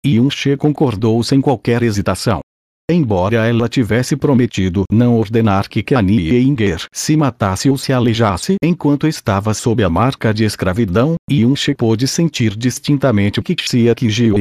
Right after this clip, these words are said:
já havia pensado em como a mataria após mil anos terem se passado. Ela não hesitaria em usar método nenhum, mesmo aqueles que costumava desprezar e desdenhar,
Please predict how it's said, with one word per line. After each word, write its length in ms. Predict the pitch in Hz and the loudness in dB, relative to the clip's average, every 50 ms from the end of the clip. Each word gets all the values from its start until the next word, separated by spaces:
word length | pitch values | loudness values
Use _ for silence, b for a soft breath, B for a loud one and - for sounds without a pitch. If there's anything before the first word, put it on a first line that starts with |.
| 90 - | -2 -4
já 340 | 85 82 101 113 113 113 110 | -6 -2 0 0 0 0 -2
havia 340 | 87 85 92 113 123 120 | -2 -2 0 0 0 0
pensado 520 | - 139 143 139 - - 101 95 98 98 113 | 0 0 -2 -2 -2 -2 -2 0 0 0 2
em 120 | 113 110 | 2 2
como 260 | - - 135 117 110 | 2 2 0 2 2
a 60 | 110 107 | 2 2
mataria 520 | 113 104 - 117 - - 101 104 107 107 | 0 0 0 0 0 2 2 2 2 0
após 380 | 107 - - 117 131 135 123 123 | 0 0 0 0 0 0 0 0
mil 260 | 123 120 120 117 113 | 2 2 2 2 2
anos 300 | 123 139 127 117 113 - | 2 2 0 0 -2 -2
terem 280 | - 120 113 120 120 | -2 0 2 2 0
se 180 | 120 - - 151 | 0 0 -4 -2
passado. 560 | - 117 110 - - 107 87 73 65 62 - - - | -2 -2 -4 -2 -2 -2 -2 -2 -4 -8 -12 -8 -2
Ela 220 | 117 123 123 127 117 | -2 0 2 2 2
não 240 | 117 131 156 143 | 2 2 2 2
hesitaria 600 | 131 107 87 98 90 - 117 110 113 113 113 110 | 2 2 0 -2 -2 0 0 0 2 2 2 2
em 120 | 104 110 113 | 2 2 2
usar 340 | 117 117 98 113 110 117 107 | 2 2 0 0 0 2 2
método 420 | 107 104 107 107 - 110 110 113 | 2 2 2 0 0 0 0 2
nenhum, 360 | 113 143 151 127 110 113 143 170 _ - | 2 2 2 4 4 4 2 0 _ -2
mesmo 540 | - 123 131 135 135 131 123 127 139 127 123 | 0 2 2 2 2 0 0 0 0 0 0
aqueles 460 | 135 143 - 117 104 104 104 113 - | 0 0 0 0 0 2 0 -2 -2
que 160 | - - 113 | -2 -4 -2
costumava 720 | - 131 113 - - 165 120 98 104 87 71 - - 104 98 | 0 0 -2 0 0 0 2 2 2 0 -2 -2 -2 -2 -2
desprezar 640 | 107 101 - - 139 127 101 87 107 117 127 135 | -2 -2 -2 -2 -2 -2 0 0 -2 -2 -2 -2
e 80 | 143 139 | -2 0
desdenhar, 640 | 147 139 104 92 113 113 107 101 90 78 64 - | 0 0 0 0 0 0 0 0 -2 -4 -6 -8